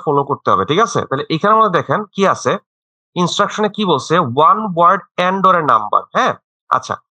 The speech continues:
এইখানের মধ্যে কালকে আমি যে ইনফরমেশনটা আপনাদের সাথে শেয়ার করি নাই, সেটা হচ্ছে যে one word and or a number মানে কি? And, and ও দিছে, আবার or ও দিছে, এর মানেটা আসলে, ঠিক আছে?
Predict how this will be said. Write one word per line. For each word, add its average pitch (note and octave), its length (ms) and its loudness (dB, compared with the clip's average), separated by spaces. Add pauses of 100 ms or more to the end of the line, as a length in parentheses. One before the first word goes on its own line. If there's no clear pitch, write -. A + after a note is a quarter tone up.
(200)
এইখানের A#3+ 400 0
মধ্যে G3 360 2
কালকে F3+ 360 0
আমি G3 140 0
যে F3+ 100 -4 (160)
ইনফরমেশনটা F3+ 600 0
আপনাদের D#3+ 260 0
সাথে E3+ 180 -8
শেয়ার D#3 300 -2
করি F3 240 0
নাই, D#3+ 240 -2 (400)
সেটা E3 200 0
হচ্ছে G3 220 2
যে D3+ 220 -2 (380)
one A3 580 2
word A3 260 4 (180)
and G#3 260 0
or G#3+ 140 2
a G#3+ 80 0
number D#3+ 400 2
মানে B2 260 0
কি? - 160 -20 (600)
And, B3+ 280 0 (500)
and B3+ 320 2
ও D4+ 60 2
দিছে, B3+ 280 -6
আবার B3 180 2
or G#3 260 0
ও G#3 80 2
দিছে, A2+ 340 -10
এর F3 120 -2
মানেটা D#3+ 340 2
আসলে, B2+ 340 -4 (440)
ঠিক A3 100 -4
আছে? - 220 -6